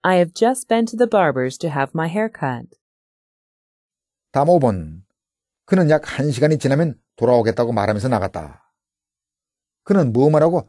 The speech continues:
Speaker 2: 말하면서 나갔다. He went out saying that 뭐뭐. 이런 식으로 나타내면 되죠. 다음에 말한 내용을 대절로 연결하면 되는데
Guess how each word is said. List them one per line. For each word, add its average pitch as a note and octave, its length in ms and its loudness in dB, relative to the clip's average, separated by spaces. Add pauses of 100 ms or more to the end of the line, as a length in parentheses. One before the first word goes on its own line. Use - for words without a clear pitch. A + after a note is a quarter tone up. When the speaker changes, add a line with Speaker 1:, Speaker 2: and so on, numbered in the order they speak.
(140)
Speaker 2:
말하면서 A#2 540 -2
나갔다. F#2 720 -4 (480)
He G3+ 440 -2
went C3+ 400 -2
out C#3+ 260 2
saying C#3 380 -4
that C#3 160 -2
뭐뭐. F2+ 480 -8 (320)
이런 C3+ 220 2
식으로 C3+ 180 -2
나타내면 G2+ 280 -6
되죠. C#3+ 420 -6 (500)
다음에 A2+ 340 -4 (300)
말한 C3 360 0
내용을 B2 520 0 (480)
대절로 E3 320 4
연결하면 A#2+ 260 0
되는데 G#2 580 -4